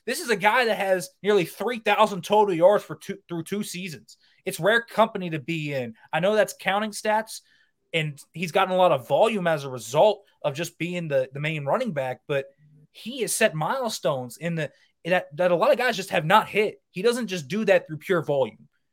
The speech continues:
He's a good running back, and he's a guy that should absolutely be the lead dog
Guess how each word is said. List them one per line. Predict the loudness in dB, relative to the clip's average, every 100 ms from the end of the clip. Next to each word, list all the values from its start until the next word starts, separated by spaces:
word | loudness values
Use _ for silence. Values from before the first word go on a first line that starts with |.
| _ -8
He's | -6
a | 2
good | 4 6
running | 4 2 -6
back, | -16 -18 _ _ _ -10
and |
he's | -6 -6
a |
guy | -4 0 2 2
that | 0 -4
should | -10 0
absolutely | 0 0 -6 -8
be | -8 -10
the | -10
lead | -12 -8
dog | -2 0 -2